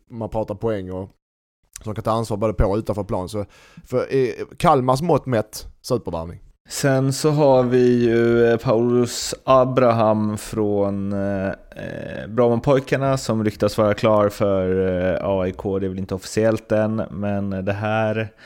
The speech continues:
Speaker 2: Nu har jag bara följt Twitter och folk som har spelat med honom som twittrat och folk som har järnkoll på B P eller ungdomslandslag.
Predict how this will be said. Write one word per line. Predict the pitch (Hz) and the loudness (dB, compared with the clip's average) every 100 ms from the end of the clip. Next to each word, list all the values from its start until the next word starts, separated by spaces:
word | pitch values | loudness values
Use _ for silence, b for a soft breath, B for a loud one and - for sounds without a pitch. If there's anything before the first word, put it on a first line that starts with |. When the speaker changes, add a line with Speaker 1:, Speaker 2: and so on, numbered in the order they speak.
| B B B B - | B B B B -4
Speaker 2:
Nu | 110 | 0
har | |
jag | 113 | 2
bara | 120 113 | 4 2
följt | - 120 110 - - | 2 -2 -2 -8 -12
Twitter | - 139 143 - - - 101 | -6 -4 -4 -8 -16 -2 0
och | 104 | 2
folk | 107 117 110 101 - | 0 0 0 -2 -8
som | - 101 98 | -6 -4 -4
har | 98 95 | -2 -2
spelat | 95 - 127 120 127 131 | -2 0 2 4 2 0
med | - 120 117 | -2 0 0
honom | 117 113 110 | 0 0 -2
som | 110 113 | -4 -6
twittrat | 110 117 - 107 110 110 - | -6 -6 -6 -4 -2 -2 -6
och | 101 | -8
folk | - 107 95 | -6 -6 -6
som | - 95 | -8 -8
har | 95 | -6
järnkoll | 95 101 92 92 - 95 92 | -2 -2 -2 -6 -6 -4 -4
på | 92 95 90 | -6 -6 -6
B | 92 104 104 | -2 0 0
P | 95 - 95 | -2 -4 -4
eller | - 98 95 98 | -4 -6 -4 -2
ungdomslandslag. | 113 107 101 98 98 95 92 95 92 92 95 | -2 0 -2 -2 -4 -6 -6 -4 -4 -4 -4